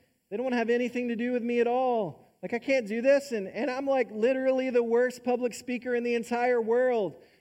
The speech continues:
And you want me to go and do this thing? God, are you serious? He's gave God every reason in the book not to obey.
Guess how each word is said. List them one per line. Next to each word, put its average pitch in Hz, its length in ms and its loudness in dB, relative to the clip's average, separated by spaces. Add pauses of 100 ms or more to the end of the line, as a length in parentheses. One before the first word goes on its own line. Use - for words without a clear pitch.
(140)
And 185 120 -2
you 254 200 -2
want 269 300 2
me 254 200 -2
to 240 100 -2
go 247 460 2
and 202 220 -4
do 233 200 -2
this 247 220 -2
thing? 262 300 -2
God, 269 200 2
are 269 80 0
you 247 160 -4
serious? 277 760 -2 (280)
He's 226 180 -8 (140)
gave 269 340 2
God 226 320 2
every 294 480 2
reason 262 480 -2
in 262 140 0
the 233 60 0
book 208 460 0 (360)
not 214 320 -8
to 220 220 -4
obey. 202 640 2